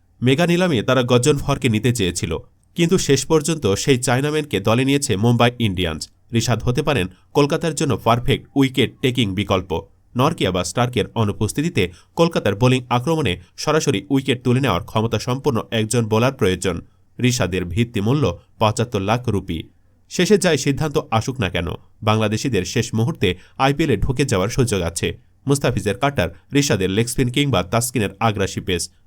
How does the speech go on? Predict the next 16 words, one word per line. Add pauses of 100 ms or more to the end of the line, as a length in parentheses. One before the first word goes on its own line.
সব
মিলে (200)
কেকেআরের
সামনে
সুযোগ
আছে (220)
বাংলাদেশের
কোনো
তারকাকে
দলে
টানার। (380)
এখন
দেখার (260)
কেকেআর
শেষ
পর্যন্ত